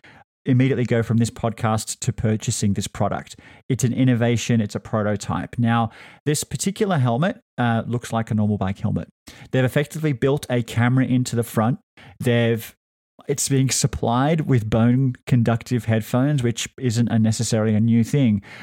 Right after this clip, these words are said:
But the five G connectivity, which it actually gets from a five G smartphone in your pocket, as in your phone,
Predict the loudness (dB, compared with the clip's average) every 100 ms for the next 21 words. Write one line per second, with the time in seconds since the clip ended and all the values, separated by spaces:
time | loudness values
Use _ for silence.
0 | -18 -8 -2 -2 -2 _ _ -4 -4 -2
1 | -2 0 0 0 -2 0 0 0 0 0
2 | 2 2 0 0 0 -2 -2 -2 -2 -2
3 | -6 -8 -4 -2 -2 -4 -6 -6 -8 -2
4 | -2 0 0 0 0 -2 0 0 2 2
5 | 0 -2 -2 -2 -2 -4 _ -4 -2 -2
6 | -2 -6 -8 -8 -4 -2 0